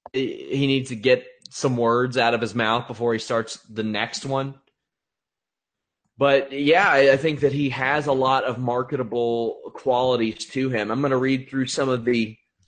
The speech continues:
the, uh, post-fight presser recaps. You can catch all this at fightful dot com, guys. Johnson reiterates that he practices <laughs> that in the gym,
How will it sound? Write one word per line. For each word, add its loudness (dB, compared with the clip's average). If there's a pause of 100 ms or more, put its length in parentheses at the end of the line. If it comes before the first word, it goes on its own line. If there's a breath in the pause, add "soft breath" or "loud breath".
(300)
the, 0
uh, 2
post-fight 0
presser -2 (680)
recaps. -2
You -6
can -6
catch -2
all 4
this 0
at 0 (120)
fightful 0
dot 2
com, -4
guys. -2 (840 soft breath)
Johnson 0
reiterates 0
that 0
he -4
practices -2
<laughs> -16
that 0
in -2
the -2
gym, -4